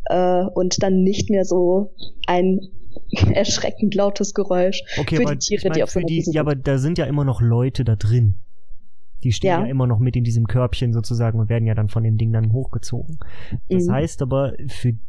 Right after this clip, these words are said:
Speaker 2: die ist das gar nicht so laut, weil die da drunter stehen und das vielleicht nicht so mitbekommen, einfach vom Schall her, oder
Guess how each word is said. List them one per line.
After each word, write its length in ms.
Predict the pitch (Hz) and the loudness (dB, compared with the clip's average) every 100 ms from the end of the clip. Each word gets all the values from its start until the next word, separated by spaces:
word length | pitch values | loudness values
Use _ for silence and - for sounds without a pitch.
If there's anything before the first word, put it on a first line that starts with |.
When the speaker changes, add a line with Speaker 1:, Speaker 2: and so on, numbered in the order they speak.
| - - | -6 -4
Speaker 2:
die 500 | 135 151 196 190 - | 0 0 0 0 -2
ist 160 | 160 - | -4 -2
das 180 | 147 135 | -4 0
gar 220 | 131 147 | 0 2
nicht 260 | 160 135 | 0 -2
so 280 | 117 131 135 | -2 0 0
laut, 540 | 143 123 117 165 208 139 | 2 2 2 0 0 0
weil 120 | 127 | 0
die 100 | 120 | 0
da 120 | 117 | 0
drunter 440 | 117 117 170 196 | 0 0 0 -2
stehen 320 | 190 - 196 196 | -2 -2 0 0
und 80 | |
das 140 | 143 - | -2 -2
vielleicht 360 | 131 123 127 | -2 0 0
nicht 180 | 131 - | -2 -2
so 340 | - 123 120 120 | -2 0 2 2
mitbekommen, 640 | 139 - - - 180 190 | 0 0 -2 -2 -2 -2
einfach 300 | 131 127 - | -2 -2 -2
vom 260 | - 123 110 | -2 0 0
Schall 420 | - 120 143 196 | 0 0 0 -2
her, 340 | 185 233 254 | -2 -2 -2
oder 340 | 147 131 127 | -2 0 0